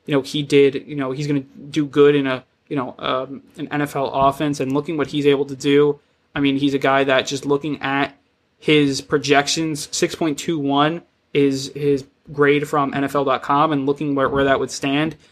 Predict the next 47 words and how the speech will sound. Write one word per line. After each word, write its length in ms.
that's 160
really 160
right 240
between 340
a 60
good 220
backup 360
who 100
could 140
become 340
a 40
starter 560
and 120
then 100
a 40
guy 180
that 140
would 180
become 280
a 60
starter 400
in 180
the 60
next, 420
you 80
know, 140
in 60
the 60
next 260
two 140
years. 480
That's 160
right 220
where 140
I 60
think 160
the 80
Saints 360
could 160
have 280
value 360
at 160
receiver. 320
I 80
think 160
that's 200
great. 460